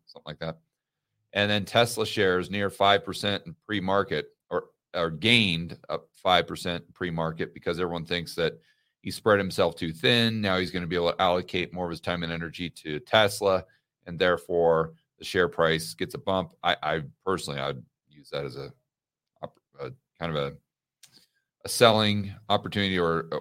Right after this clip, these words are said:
a way to go short if I was gonna short the stock. With polling closed and more than seventeen point five million votes. Yeah,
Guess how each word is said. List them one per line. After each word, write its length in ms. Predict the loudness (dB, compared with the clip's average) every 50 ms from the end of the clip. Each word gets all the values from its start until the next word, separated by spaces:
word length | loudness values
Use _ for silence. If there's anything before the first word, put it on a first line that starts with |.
| -6 -4
a 40 | -2
way 100 | -2 -2
to 60 | -2
go 100 | -4 -6
short 480 | -6 -4 -2 0 0 0 0 -2 -8 _ _ _ _ _ _ _ -2
if 180 | -2 2 4
I 100 | 4 4
was 100 | 4 4
gonna 160 | 0 -4 -6 -6
short 280 | -6 -6 -6 -6 -6
the 80 | -10 -14
stock. 360 | -12 -8 -8 -6 -6 -8 -12 _ _ _ _ _ _ _ _ _ _ _ _ _ -4
With 180 | -4 -4 2
polling 380 | 6 6 6 8 6 4 2 0
closed 720 | 0 4 6 8 8 8 8 6 6 4 2 -2 -6 -6 -2
and 220 | 0 0 0 0
more 220 | 0 0 2 2 2
than 200 | 2 0 -2 -2
seventeen 720 | -2 2 4 4 4 4 2 -4 -4 -2 -2 -2 -2 -4 -4
point 280 | -2 -2 -2 -2 -2
five 260 | 2 4 4 6 4
million 300 | 4 0 -2 -2 -2 -2
votes. 460 | 2 2 4 4 2 0 -8 -12 -14 _ _ _ _ _ _ _ _ 2
Yeah, 300 | 4 4 6 4 4